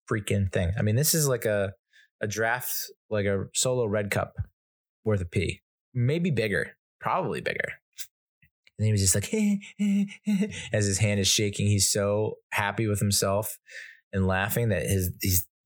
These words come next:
the cup of piss he's ho-, holding is shaking. And then I have to get out of the car and calmly walk over, like, "Hey, you dumped that first drink just right on the asphalt there in the parking lot, just right out the door. You dropped it. So why are you carrying that cup of apple juice to the sewer?"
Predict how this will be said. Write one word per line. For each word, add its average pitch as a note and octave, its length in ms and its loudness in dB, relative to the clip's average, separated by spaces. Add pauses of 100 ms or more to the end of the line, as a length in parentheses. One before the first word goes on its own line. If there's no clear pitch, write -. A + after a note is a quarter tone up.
(100)
the G2 360 0
cup - 280 0
of G#2+ 100 0
piss - 300 0
he's B2 180 0
ho-, B2+ 200 2
holding A#2+ 280 2
is F#2+ 80 2
shaking. A#2+ 500 2 (1120)
And G#2 100 0
then G#2 80 2
I G2+ 80 2
have G#2+ 200 2
to - 80 -4
get G#2 140 0
out G#2 160 2
of G2+ 80 0
the - 60 -10
car A#2 500 0
and G#2+ 120 -4
calmly G#2+ 360 0
walk G2+ 380 0
over, G2+ 420 0
like, G#2 280 -2 (240)
"Hey, F#3+ 380 0
you B2 200 2
dumped G#3+ 280 -2
that A#2+ 200 0
first - 360 0
drink G#2+ 300 0
just A2 220 2
right D#3 280 0
on A#2+ 180 0
the F#2 140 2
asphalt E2+ 680 0
there G#1+ 240 0
in G1+ 80 -4
the G1+ 60 -6
parking - 380 -2
lot, G1+ 280 -6
just - 220 -2
right G#2 140 0
out A2+ 140 -2
the - 80 -2
door. G2 360 0
You C#2 100 -4
dropped - 320 -2
it. B2+ 100 -2
So - 160 2
why A#2 220 0
are B3+ 120 -2
you B3 140 0
carrying D3+ 680 0
that F#2 260 0
cup - 280 -2
of F#2 120 -2
apple G#2+ 340 0
juice E2+ 280 0
to - 120 2
the G2+ 100 0
sewer?" - 520 0